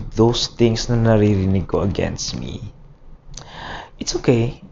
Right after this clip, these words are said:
Hindi ako nasasaktan kung may narinig akong sinabi ni ganito or sinabi ni ganyan, or may sinabing, may nagsumbong sa akin na sinabi ni ganito.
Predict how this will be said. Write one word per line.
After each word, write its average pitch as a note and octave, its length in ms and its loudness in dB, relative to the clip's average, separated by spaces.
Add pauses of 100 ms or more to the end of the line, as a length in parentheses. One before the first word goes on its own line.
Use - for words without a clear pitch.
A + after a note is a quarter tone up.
(240)
Hindi A3+ 220 2
ako G3 400 6
nasasaktan B2 880 0
kung B2+ 320 2
may B2+ 80 2
narinig A#2 400 2
akong G2+ 720 0 (500)
sinabi A2 460 2
ni G2+ 80 2
ganito F#2+ 400 0
or A#2 400 2
sinabi F#2+ 400 0
ni F#2 100 2
ganyan, G2 840 0 (640)
or G#2+ 220 2
may A2 240 2
sinabing, G2+ 1200 0
may A2+ 80 0
nagsumbong G#2+ 400 2
sa G2 160 4
akin G2+ 240 0
na G2 80 4 (160)
sinabi F#2+ 400 2
ni F2+ 160 0
ganito. F2+ 560 -2